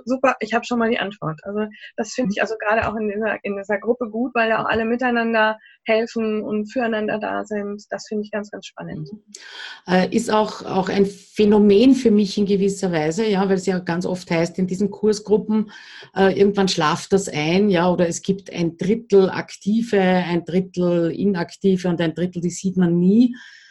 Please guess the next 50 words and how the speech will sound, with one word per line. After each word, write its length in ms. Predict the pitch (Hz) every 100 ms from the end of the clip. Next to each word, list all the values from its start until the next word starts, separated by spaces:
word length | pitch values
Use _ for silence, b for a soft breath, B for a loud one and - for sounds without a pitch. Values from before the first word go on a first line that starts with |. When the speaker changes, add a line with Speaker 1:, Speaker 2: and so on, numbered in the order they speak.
| B
Speaker 2:
Äh, 140 | - 185
das 200 | 185 185
gilt 260 | 233 214 -
für 500 | 214 196 190 180 -
meine 260 | 180 175 185
Home 140 | 190
Sweet 200 | - 196
Office 300 | 180 202 -
Gruppen 320 | 185 190 180
irgendwie 360 | 156 165 139 156
nicht, 360 | 156 139 -
ja. 140 | 156 165
Die 60 | -
Speaker 1:
Mhm. 60 | 156
Speaker 2:
haben 120 | 156
das 120 | 160
anscheinend 440 | 165 165 175 170 196
nie, 160 | 196
noch 220 | 190 202
nie 320 | 214 254 247 254 B B -
gehört 360 | 214 214 247
oder 140 | 254 233
gelesen, 400 | 220 202 233 240
dass 140 | 202
sie 100 | -
nicht 180 | 220 214
aktiv 360 | 202 - 240 -
<laughs> 20 |
sein 240 | 196 226
sollen, 360 | 190 202 226 240
ja. 200 | 175 202 B B B B B
Äh, 220 | 185 185
sondern 300 | 185 190 185
es 120 | 180 196
ist 140 | -
wirklich 280 | 208 202 -
fast 220 | 165 -
ein 80 | 185
täglicher 440 | - 170 185 175
Austausch 420 | 135 117 - 175 185
und 100 | 180
wenn 140 | 175
er 100 | 180
nur 180 | 175 175
aus 100 | 165
einem 180 | 160 170
Satz 380 | 165 160 -
besteht, 440 | - 131 - - -
ne? 200 | 156 185 _ _ -
Speaker 1:
Ja, 180 | 233